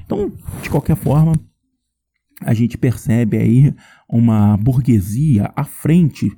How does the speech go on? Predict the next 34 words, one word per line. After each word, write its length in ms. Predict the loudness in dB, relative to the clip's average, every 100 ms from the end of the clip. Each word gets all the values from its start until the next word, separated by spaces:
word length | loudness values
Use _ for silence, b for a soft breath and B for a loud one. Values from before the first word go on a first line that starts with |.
| b b
digamos 460 | -2 0 2 2 0
assim, 300 | -2 0 2
das 180 | 2 0
intenções 720 | -2 0 0 0 0 0 2
revolucionárias. 1080 | 0 0 -2 -2 0 2 2 0 -2 -6 -14 B B
E 80 | -2
por 300 | 0 2 2
isso, 280 | 2 -2 -2
gente, 280 | -2 -2 -2
é 60 | -4
claro, 480 | -2 0 0 -2 -4 B B 0
quando 160 | 0
se 160 | 0 -4
fala 380 | -2 0 2 4
em 40 |
Revolução 520 | 2 2 -2 -2 -4
Francesa, 600 | -2 -2 -2 0 -2 0 -2
a 20 |
gente 220 | -2 -2
tá 120 | -6
falando 400 | -4 -2 -2 -2
de 140 | 0 0
uma 160 | 2
revolução 640 | 2 0 -2 -2 0 0 0 B B B 2
eminentemente 1080 | 4 4 2 2 2 0 0 2 2 2
burguesa. 960 | 0 0 0 -2 2 4 4 2 -2 -6 B B
É 80 | -2
a 80 | -2
burguesia 880 | -2 -2 0 2 2 2 0 0 0
que 160 | -2
está 380 | -10 -6 -2 0
lá 200 | 2 0
à 40 | -2
frente 720 | -6 -2 2 2 2 -2